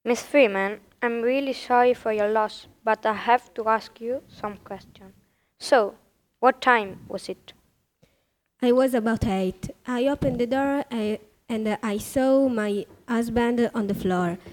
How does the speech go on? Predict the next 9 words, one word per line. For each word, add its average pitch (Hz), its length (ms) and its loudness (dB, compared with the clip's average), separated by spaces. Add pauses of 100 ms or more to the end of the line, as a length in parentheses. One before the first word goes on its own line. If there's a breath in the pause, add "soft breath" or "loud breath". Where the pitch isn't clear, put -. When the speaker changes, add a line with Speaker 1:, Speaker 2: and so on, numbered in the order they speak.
(400 loud breath)
Speaker 2:
It 302 160 2
was 320 260 6 (100)
really 285 360 6
horrible. 233 680 6 (500 soft breath)
How 339 220 6
could 294 360 4
i-, 262 240 0 (220)
it 262 140 0
happened? 208 720 0